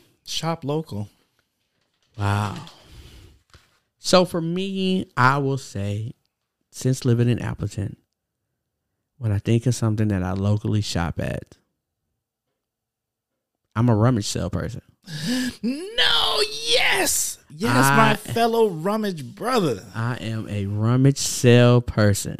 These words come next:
Speaker 2: I don't mind getting up on Saturday at six thirty in the morning, having my
Speaker 1: Mm.
Speaker 2: chai tea latte from somewhere and then driving around and hitting these rummage sales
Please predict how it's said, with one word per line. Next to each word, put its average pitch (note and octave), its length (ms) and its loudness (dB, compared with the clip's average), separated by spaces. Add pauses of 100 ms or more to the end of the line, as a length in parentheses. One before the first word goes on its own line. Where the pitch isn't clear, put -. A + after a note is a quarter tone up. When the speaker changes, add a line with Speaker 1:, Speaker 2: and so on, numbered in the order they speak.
Speaker 2:
I A2 140 0
don't G#2+ 220 2
mind G#2+ 360 0
getting A2+ 220 2
up A2+ 180 2
on G#2+ 200 -2
Saturday C#3 840 4 (480)
at F2+ 220 -2
six - 420 4
thirty C3 360 6
in A2 80 0
the G#2 80 -2
morning, D3+ 720 4
having A#2+ 480 0
my A#2 180 -2
Speaker 1:
Mm. - 60 -12
Speaker 2:
chai B2+ 260 0
tea G#2 280 -4
latte C#3 580 2
from A#2 420 0 (300)
somewhere C#3 800 4
and G#2+ 220 0
then G2+ 280 4
driving B2 440 6
around B2 580 4
and G#2+ 180 -2
hitting A#2+ 400 0
these B2 280 -2
rummage A#2 340 0
sales A2 540 0